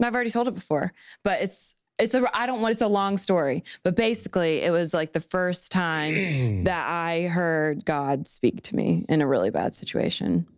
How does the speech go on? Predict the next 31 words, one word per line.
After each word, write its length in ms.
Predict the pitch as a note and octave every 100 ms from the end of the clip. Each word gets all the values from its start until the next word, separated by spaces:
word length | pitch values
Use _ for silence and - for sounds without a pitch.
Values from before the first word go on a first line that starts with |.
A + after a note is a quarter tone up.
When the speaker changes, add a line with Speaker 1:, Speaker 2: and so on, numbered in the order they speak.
| - - - - - - - - - - - - -
Speaker 1:
Don't 140 | B3+
you 60 | D4+
remember 120 | C#4+ C#4+
Speaker 2:
Through 80 | C#4+
Speaker 1:
that 60 | C4+
Speaker 2:
that 60 |
Speaker 1:
story? 260 | A#2 - G3
Speaker 2:
verse? 260 | D4+ - - _
Speaker 1:
Huh? 220 | - G#3+ C#4+ _ -
Speaker 2:
Through 140 | D3+
that 180 | D3 A#2+
verse? 340 | A2 F3 B3+
Speaker 1:
It 160 | A#3 G3
was, 540 | A3+ G#3+ G3 G3 - - _ _ _ -
so 240 | - A#3+ A3
remember 340 | A3+ A#3+ A#3
I 140 | A3+ G#3
was 180 | G3+ -
up, 220 | - F#3+ -
I 140 | - F#3
was, 260 | F3+ D#3+
it 80 | -
was 160 | E3+ E3
in 100 | F3+
a, 220 | F3+ E3+ - - _
when 100 | -
I 60 | F3
was 120 | F3
in 160 | E3 E3
rehab, 640 | E3+ E3+ F3+ D3+ C3+ - -
and 440 | D#3+ D#3+ D3+ D3+